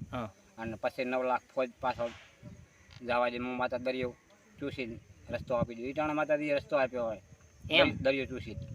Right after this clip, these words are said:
Speaker 1: અને એની ભાલા ઉપર ચકલી બેઠી?
Speaker 2: ભાલા ઉપર ચકલી બેઠી.
Speaker 1: હા.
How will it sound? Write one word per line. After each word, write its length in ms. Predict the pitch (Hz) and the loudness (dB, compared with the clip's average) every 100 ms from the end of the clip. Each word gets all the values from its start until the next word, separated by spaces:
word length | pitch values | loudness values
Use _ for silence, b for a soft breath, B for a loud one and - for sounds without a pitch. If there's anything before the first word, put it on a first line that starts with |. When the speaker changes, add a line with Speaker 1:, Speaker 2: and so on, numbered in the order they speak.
| 143 | 2
Speaker 1:
અને 240 | 156 156 | 6 8
એની 140 | 165 | 8
ભાલા 260 | 139 147 180 | 8 10 10
ઉપર 200 | 175 170 | 10 8
ચકલી 320 | 170 170 190 | 4 4 6
બેઠી? 320 | 165 175 208 | 10 10 10
Speaker 2:
ભાલા 140 | 139 139 | 4 4
ઉપર 200 | 135 139 | 4 2
ચકલી 280 | 143 139 143 | 0 0 2
બેઠી. 440 | 147 143 135 117 - - | 2 2 0 -2 -10 -12
Speaker 1:
હા. 280 | 131 139 | -4 -4